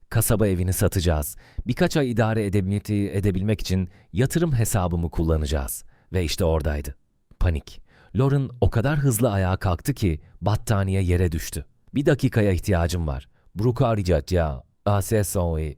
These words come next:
Asya, Asya tamam. Sadece bunu sindirmem lazım." "Elbette." dedi Ethan sakin bir sesle. "Çalışma odasında olacağım."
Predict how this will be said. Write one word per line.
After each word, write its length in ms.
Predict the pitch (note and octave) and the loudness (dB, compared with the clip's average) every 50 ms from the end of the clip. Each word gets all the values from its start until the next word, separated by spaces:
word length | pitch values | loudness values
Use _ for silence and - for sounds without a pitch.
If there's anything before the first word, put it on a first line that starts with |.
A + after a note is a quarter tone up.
| _ _ _ _ _ - | _ _ _ _ _ -4
Asya, 440 | F#2 F2 - - F2 D#2 D2+ C#2+ - _ _ _ _ _ - - | -2 -2 0 0 0 0 -2 -4 -8 _ _ _ _ _ -10 -6
Asya 360 | - F#2+ F#2+ - F#2 D#2+ D2+ | -4 -4 -2 -2 -2 -2 -2
tamam. 600 | D2+ - F2 E2 D#2+ D#2+ D#2+ D#2 D#2 D2 C#2 B1 B1+ C2 B1+ C2+ D#2 F#2 F#2+ - _ _ _ | -2 -2 -2 -2 0 0 0 0 0 -2 -4 -4 -6 -8 -10 -10 -12 -14 -16 -18 _ _ _
Sadece 680 | - - - - A#2+ C3+ A#2+ B2 G#2 C3 B2+ B2 A2+ - - - - | -14 -10 -8 -6 -4 -4 -2 -2 0 0 0 0 -2 -8 -14 -20 -16
bunu 340 | F#2 F#2 G2 A#2 B2+ C3 C3 | -10 -6 -4 -2 0 0 0
sindirmem 600 | - - A#2+ G#2+ F#2+ G2+ F#2 F#2+ F#2+ F2+ F#2 F2+ | -2 -2 -2 -2 0 0 0 0 0 0 0 0
lazım." 420 | F2+ E2+ D#2+ D#2 D2+ D#2+ D2+ C2+ - _ _ _ _ _ _ - | 0 0 0 -2 -4 -4 -6 -8 -12 _ _ _ _ _ _ -2
"Elbette." 640 | F#2 G2 G2+ F#2+ A2 F#2+ - - - F2+ D#2 D2+ _ _ _ _ _ - | -2 -2 0 0 -2 -2 -2 -2 -2 -2 -2 -4 _ _ _ _ _ -10
dedi 360 | D2+ D#2 F#2 F2+ D#2 F#2 F#2+ - | -4 0 0 0 0 0 -2 -2
Ethan 420 | F2+ E2 D#2+ - F2+ D#2+ D2 C#2+ - | -2 -2 -2 -2 -4 -4 -6 -8 -10
sakin 520 | - - - - E2 D#2+ - - F#2+ E2 D2 | -8 -4 -2 -2 -2 -2 -2 -4 -4 -4 -4
bir 100 | D2+ C#2 | -4 -4
sesle. 480 | - - - C#2 - - D#2 C2+ - _ _ _ | -4 -4 -4 -4 -4 -4 -6 -8 -8 _ _ _
"Çalışma 440 | - - A#2+ A2+ A#2 - - C3+ B2+ | -2 0 0 0 0 -2 -2 0 0
odasında 440 | A#2+ G2+ G2 F2+ - - F2+ D#2+ E2 | 0 0 0 -2 -2 -2 -4 -2 -2
olacağım." 480 | D#2 D2+ C#2+ C#2+ C#2 D2 D2 C2+ C2 | -2 -2 -2 -4 -6 -6 -6 -8 -8